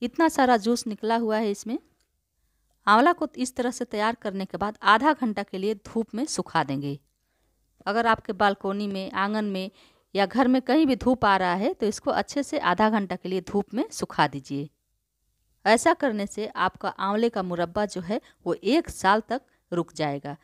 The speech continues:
और बिल्कुल भी ख़राब नहीं होगा। चार सौ ग्राम मैंने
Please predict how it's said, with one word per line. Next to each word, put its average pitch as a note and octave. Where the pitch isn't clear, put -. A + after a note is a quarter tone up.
और B3
बिल्कुल A#3
भी A3+
ख़राब E3
नहीं D3
होगा। C#3+
चार B3+
सौ D4+
ग्राम A3
मैंने G3+